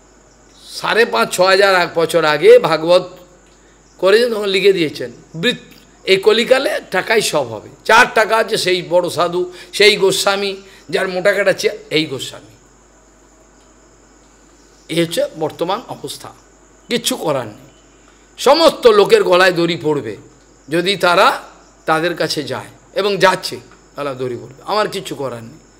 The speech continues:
আমি কিছু করতে পারবো না। আমি বলতে পারি, এবং এখন বর্তমানে এই কদিন হলো শুরু হয়েছে, বলছে এক লক্ষের বেশি লোক দেখছে এখনই, এই কদিনের মধ্যে।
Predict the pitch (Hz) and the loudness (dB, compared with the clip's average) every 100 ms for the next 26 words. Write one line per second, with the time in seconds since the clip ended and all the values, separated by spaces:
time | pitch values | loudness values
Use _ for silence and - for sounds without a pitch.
0 | _ _ _ _ _ 180 226 240 220 226 | _ _ _ _ _ -4 -2 -2 -6 -4
1 | 214 - 156 123 113 - - _ _ _ | -4 -2 -4 -4 -8 -16 -20 _ _ _
2 | _ _ _ - 220 240 208 233 262 262 | _ _ _ 0 0 6 6 6 4 2
3 | 156 110 - - _ _ _ _ _ - | 0 -4 -16 -20 _ _ _ _ _ 0
4 | 208 226 226 185 190 196 269 254 196 180 | 4 2 2 0 0 4 4 4 2 2
5 | 185 220 226 247 277 294 - - - - | 4 4 4 4 4 2 -4 -16 -20 -10
6 | - 170 175 190 202 254 220 233 214 - | -2 -2 2 2 2 2 6 8 8 4
7 | 208 226 233 226 262 294 302 - - - | 4 8 8 6 2 0 -2 -12 -16 0
8 | - 214 254 196 202 220 233 - - 247 | 4 4 4 2 0 4 2 4 4 6
9 | 214 196 233 226 202 175 - - 98 - | 6 4 6 6 6 0 -2 -8 -12 -16
10 | - _ _ _ _ _ _ _ - 190 | -20 _ _ _ _ _ _ _ -4 -2
11 | 208 220 151 156 156 180 196 196 165 135 | 0 0 0 0 2 2 2 -2 -2 -4
12 | 113 113 | -8 -14